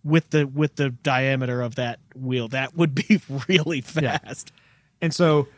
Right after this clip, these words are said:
Speaker 2: my idea was go forty-eight 'cause that's about the max performance we'll get out of the stator that's in that motor. And if they ever want more, then we can,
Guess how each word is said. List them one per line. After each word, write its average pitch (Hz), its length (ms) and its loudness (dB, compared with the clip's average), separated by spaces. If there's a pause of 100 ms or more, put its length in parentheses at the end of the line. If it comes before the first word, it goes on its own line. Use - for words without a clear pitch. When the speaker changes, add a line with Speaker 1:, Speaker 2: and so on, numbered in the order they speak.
(320)
Speaker 2:
my 180 200 4
idea 208 420 6
was 175 500 4 (160)
go 175 160 6
forty-eight 185 560 2
'cause - 80 -12
that's 175 180 0
about 160 440 4
the 160 80 -2
max 135 720 0 (960)
performance 156 600 0
we'll 147 100 0
get 139 240 0
out 139 160 2
of 131 80 -2
the 117 60 -6
stator 120 580 -2 (340)
that's 123 180 -6
in 131 120 -4
that 120 160 -4
motor. 117 440 -2 (440)
And 147 120 0
if 143 100 0
they 151 160 2
ever 190 260 6
want 180 280 0
more, 160 640 6 (840)
then 147 300 2
we 151 140 4
can, 147 280 -2